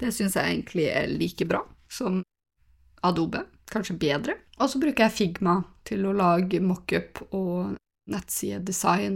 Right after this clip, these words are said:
og wireframes og alt sånt der. Det er også helt gratis, som er bedre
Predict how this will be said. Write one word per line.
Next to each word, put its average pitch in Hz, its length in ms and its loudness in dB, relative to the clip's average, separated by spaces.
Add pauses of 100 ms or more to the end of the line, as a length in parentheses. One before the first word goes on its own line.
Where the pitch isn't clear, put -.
og 190 160 -2
wireframes 170 920 0
og - 80 0
alt 160 260 -6
sånt 190 160 -4
der. 165 140 -4 (340)
Det 226 140 2
er 202 80 4
også 190 260 0
helt 180 240 0
gratis, - 540 -6 (260)
som - 240 -4
er 160 220 -2 (920)
bedre 160 540 2